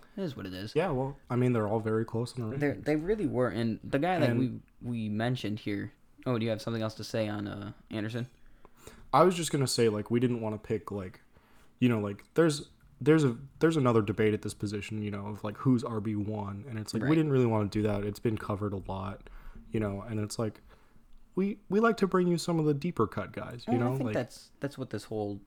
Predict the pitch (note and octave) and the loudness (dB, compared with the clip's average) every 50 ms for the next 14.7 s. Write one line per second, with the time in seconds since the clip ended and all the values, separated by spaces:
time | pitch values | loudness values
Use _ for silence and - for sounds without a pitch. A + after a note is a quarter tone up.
0 | - - - - - A#2+ A2 G#2+ G2+ G2+ G2+ G#2+ G#2 G2+ G2+ G2 G2 G#2+ A2+ A2+ | -20 -18 -16 -8 -4 -2 -2 -2 -4 -4 -4 -4 -2 -2 -2 -4 -4 -4 -4 -4
1 | G2+ G2+ G2 G2 G#2 - - - - - - - B2 A#2 A2 G#2 G2+ G2+ G2 G2+ | -4 -4 -6 -8 -10 -14 -18 -20 -20 -18 -8 -6 -4 -2 -2 -2 -2 -2 -2 -2
2 | G2+ G2+ F#2+ F#2 F#2 G2+ G2+ G2+ G2+ G2 F#2+ F#2+ G2 G2 - A2+ A2 G2+ G2 - | -4 -6 -6 -6 -6 -4 -2 -2 -2 -2 -2 -4 -4 -4 -4 -4 -4 -4 -6 -6
3 | B1+ G2 G#2 G#2+ A2 A2+ A2 G#2+ G#2 G#2+ G#2 A2 A2+ G#2 G#2+ G2+ G2+ - - G2 | -6 -4 -2 -2 -2 -2 -2 -4 -4 -4 -4 -2 -2 -4 -4 -6 -6 -6 -6 -6
4 | F#2 F#2 F#2 - - - G2+ G#2 G2+ - - _ _ - - - - - - - | -6 -10 -12 -14 -10 -6 -6 -6 -6 -8 -18 _ _ -16 -16 -16 -14 -8 -2 0
5 | D#3+ C#3+ D3 - D3 D3 D3 - - A#2+ A#2 - - A2+ A#2 B2 A#2 C#3 C3+ C#3+ | 0 0 2 2 0 0 0 0 -6 -6 -6 -6 -6 -4 -4 -2 0 0 0 0
6 | C#3+ C#3+ C#3+ - - - - - - A#2 G#2 G#2 G2 G2 G2 G2+ G#2 A2 G#2+ G#2+ | -2 -2 -6 -10 -20 -20 -20 -12 -8 -4 -4 -4 -4 -4 -4 -2 -2 -2 -2 -2
7 | G#2 - B2 A2 G#2+ - - G2 G2 G2 A2 A#2+ A#2+ A#2 A#2+ A#2+ - C#3 B2 A2+ | -4 -4 -4 -4 -4 -6 -8 -8 -6 -4 -4 -4 -4 -2 -4 -6 -4 -4 -4 -4
8 | A#2 A2+ G#2+ G#2+ G#2+ - - A#2+ A2 G#2+ G2+ - G2 G2+ G#2 G2+ G2 G2+ G2+ G2 | -4 -6 -8 -8 -8 -4 0 0 0 0 0 -2 -6 -6 -6 -6 -6 -6 -8 -8
9 | G2 - - D#3 D#3 D#3 C#3+ C3 A#2+ - - - - - A#2 G#2+ G2+ G2 G#2 - | -8 -8 -6 -6 -4 -4 -4 -4 -4 -6 -10 -16 -10 -6 -6 -4 -4 -6 -10 -10
10 | - - - G#2 G2+ G#2 G#2 - - G#2 G#2 G2+ G2 - D#2 D#2+ F#2 F2+ F#2+ F2 | -12 -8 -6 -6 -6 -6 -8 -8 -6 -4 -4 -4 -4 -6 -8 -8 -8 -8 -8 -8
11 | F#2+ F#2+ G2+ - D#2+ G#2+ - - - - - _ _ - - - - - _ _ | -8 -8 -8 -8 -12 -12 -12 -14 -20 -20 -20 _ _ -20 -20 -20 -20 -20 _ _
12 | - - - _ _ - E3+ C#3+ G2 G#2 A2+ B2 C#3+ C#3 A#2+ A2+ - B2 A2+ G#2+ | -20 -20 -20 _ _ -2 -2 -2 -2 -2 0 2 4 4 4 2 0 -4 -6 -6
13 | - - G#2 F#2 G#2+ A2 A2 G#2+ G#2 - - - - - - G#2+ - - - - | -6 -6 -4 -2 -2 -2 -2 -2 -4 -6 -12 -14 -12 -6 -4 -4 -4 -4 -8 -6
14 | G#2 A2+ A2+ - - D2 G2+ A2 - - G2+ G2 - | -6 -6 -6 -6 -8 -10 -10 -10 -8 -10 -10 -10 -12